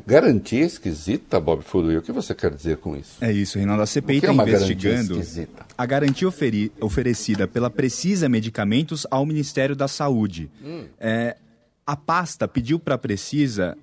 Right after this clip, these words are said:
Speaker 2: oitenta milhões de reais como garantia, né? Cinco por cento do valor total do contrato.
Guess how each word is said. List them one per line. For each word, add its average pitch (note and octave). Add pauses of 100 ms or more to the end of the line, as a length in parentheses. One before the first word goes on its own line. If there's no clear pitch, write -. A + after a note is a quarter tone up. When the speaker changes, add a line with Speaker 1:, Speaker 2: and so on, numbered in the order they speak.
Speaker 2:
oitenta F#3+
milhões E3+
de E3+
reais C#3+
como E3+
garantia, E3
né? F#2
Cinco E3+
por C3
cento C3+
do C#3
valor B2+
total B2
do C3
contrato. A#2+